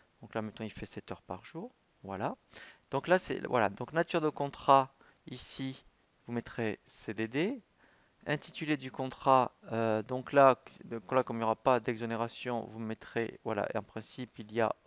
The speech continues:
euh, autre contrat, voilà. Voilà, et là, ce qui est très important, c'est donc si vous le re-, euh, vous le recrutez pour trois mois, donc là, mettrons,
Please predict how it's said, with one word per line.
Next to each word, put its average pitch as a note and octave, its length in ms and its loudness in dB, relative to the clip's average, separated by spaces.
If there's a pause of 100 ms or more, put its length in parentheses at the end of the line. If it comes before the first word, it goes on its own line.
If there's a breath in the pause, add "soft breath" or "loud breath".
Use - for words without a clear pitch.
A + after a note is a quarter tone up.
euh, G#2 580 -6
autre A#2+ 320 -8
contrat, D#3 460 -8 (120)
voilà. F#2+ 300 -6 (640 loud breath)
Voilà, B2+ 260 8
et C#3 80 4
là, F3+ 160 6
ce - 60 -6
qui - 80 -2
est - 20 -8
très D3 220 -2
important, F3 580 0
c'est D3 300 -8
donc C3+ 320 -2
si - 260 -6
vous D3+ 140 -4
le C3 60 6
re-, A#2+ 220 2
euh, A#2+ 120 0
vous A#2 140 -6
le A#2+ 80 -2
recrutez - 280 -4
pour - 160 -10
trois - 240 -8
mois, G2+ 380 -4 (420 loud breath)
donc - 160 -10
là, C#3 60 6
mettrons, B2 480 -4